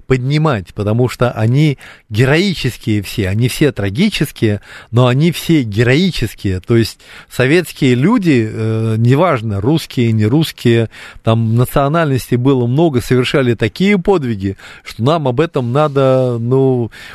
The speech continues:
э, взять и Иво Зимы, понимаешь, и когда они поставили флаг, а потом не знали, кто поставил.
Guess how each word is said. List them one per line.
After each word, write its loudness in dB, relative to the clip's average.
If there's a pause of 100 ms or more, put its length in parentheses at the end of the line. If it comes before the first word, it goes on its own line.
(140)
э, 0
взять 2
и 2
Иво 2
Зимы, -2
понимаешь, 0
и -6
когда 0
они 0
поставили 0
флаг, -2
а -2
потом -2
не 0
знали, 0
кто 0
поставил. 0